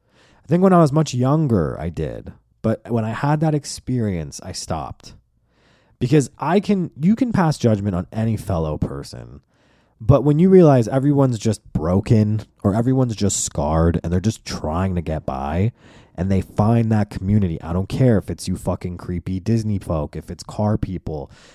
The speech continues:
if it's people that, whatever, Marvel folks, you know what I'm talking about, you beautiful Avengers, where, uh, Superman is Jesus and, and whatnot. I get it. I totally get it.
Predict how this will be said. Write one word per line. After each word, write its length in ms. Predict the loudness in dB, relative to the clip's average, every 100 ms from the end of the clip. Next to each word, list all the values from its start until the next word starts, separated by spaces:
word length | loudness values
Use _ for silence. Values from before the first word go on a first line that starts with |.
| -14
if 240 | -10 -4 -4
it's 180 | -6
people 480 | -4 -4 -2 0 2
that, 340 | 2 0 -2 _ _ _ _ _ _ _ _ _ -14 0
whatever, 540 | 4 6 4 2 -2 -6
Marvel 680 | -2 2 2 2 2 0
folks, 720 | 0 -2 -2 -2 -4 -10 -16 -14
you 160 | -10 -4
know 180 | -2
what 160 | 0 0
I'm 140 | -2
talking 420 | -2 -2 0 0 -2
about, 400 | -2 -2 -4 _ _ _ _ _ -8
you 300 | -2 0 0
beautiful 560 | -2 -2 -2 -2 -2
Avengers, 720 | -2 -4 -4 -4 -4 -6 -10 -18 -20 -20 _ _ -4
where, 400 | -2 0 -2 -6 -6
uh, 460 | -4 -4 -4 -6
Superman 640 | -10 -6 -4 -2 -2 -2 -4
is 140 | -6
Jesus 600 | -6 -6 -4 -6 -8 -10
and, 240 | -14 -14 -16 -16 -10
and 140 | -4
whatnot. 440 | -2 -2 -4 -6 -10 _ _ _ _ -8
I 380 | 0 4 4 4 2
get 240 | -2 0
it. 160 | -2 -6 _ _ _ -14
I 100 | -14
totally 1000 | -10 -2 4 6 8 8 8 6 4 2
get 260 | 0 0 0
it. 180 | -6